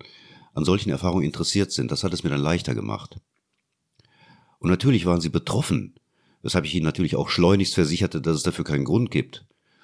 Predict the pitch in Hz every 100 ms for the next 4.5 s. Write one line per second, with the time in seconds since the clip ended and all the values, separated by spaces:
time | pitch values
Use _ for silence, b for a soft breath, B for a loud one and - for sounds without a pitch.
0 | b - 73 - 98 98 85 87 85 85
1 | 76 76 - - 82 - b b b b
2 | - 85 82 92 - 87 90 131 - -
3 | - - 113 160 90 87 90 101 - 64
4 | 67 65 67 58